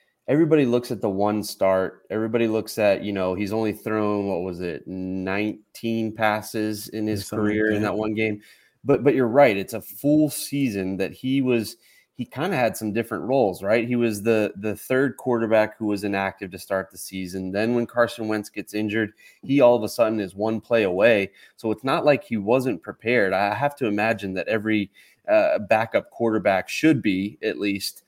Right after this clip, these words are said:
Speaker 1: ready to play. So he was ready to play at, at, at any given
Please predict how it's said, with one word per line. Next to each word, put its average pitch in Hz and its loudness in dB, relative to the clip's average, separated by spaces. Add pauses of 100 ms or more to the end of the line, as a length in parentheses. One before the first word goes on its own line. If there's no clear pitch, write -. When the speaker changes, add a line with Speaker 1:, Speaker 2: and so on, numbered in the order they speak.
(220)
Speaker 1:
ready 117 6
to 101 -2
play. 113 4
So 107 -6
he 131 -2
was 143 2
ready 123 4
to 113 0
play 127 2
at, 98 -2
at, 101 0
at 104 -2
any 120 0
given 113 0